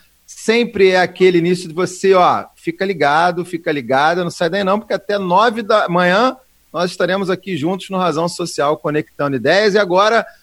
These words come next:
vou ouvir um pouquinho, né, do Flávio Aguiar, já que o, o Rabino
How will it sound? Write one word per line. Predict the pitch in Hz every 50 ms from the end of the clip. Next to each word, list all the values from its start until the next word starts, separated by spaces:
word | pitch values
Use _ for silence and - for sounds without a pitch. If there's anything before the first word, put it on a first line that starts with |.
| _ _ _ _ -
vou | 202
ouvir | 214 170 208
um | 214
pouquinho, | - 214 208 - - 180 185 196 208 202 196 - _ _ _ _ _ _
né, | 143 160 170 160
do | 135 139
Flávio | - - 151 156 170 147 156
Aguiar, | 147 131 139 151 165 170 160
já | 135 156 143
que | 147 - _ - 151 143 131 - - _ _ _ _ _ _ _ _
o, | - 143 139 139 135 127 - 139 139 135 135 131 131 127 127 123
o | 120
Rabino | 120 127 120 113 127 135 135 127 127 120 120 127